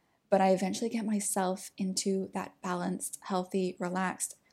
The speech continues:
peaceful state of mind that I've wanted for so long. Like, I finally get to feel chill around food. I can go to a restaurant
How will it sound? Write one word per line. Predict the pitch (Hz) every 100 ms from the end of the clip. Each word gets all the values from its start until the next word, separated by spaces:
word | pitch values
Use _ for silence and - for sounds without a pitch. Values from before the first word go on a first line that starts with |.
| _ _
peaceful | - 240 240 - 226
state | - - 190 -
of | 196 190
mind | 180 185 202 220 240 - _ _ _
that | - 185
I've | 185
wanted | 190 185 190
for | - 185
so | - 185 175
long. | 175 175 170 - 214 - _ _ _ _ -
Like, | 147
I | 185 180
finally | - - 190 190 196 196 196 185 185 - -
get | 175 - -
to | -
feel | - 180 175
chill | - - 185 175 170
around | 180 - 202
food. | - 233 226 226 220 - _ - - -
I | 180
can | 175 175
go | 175
to | 170
a | 165
restaurant | 190 208 - 214 214 214 208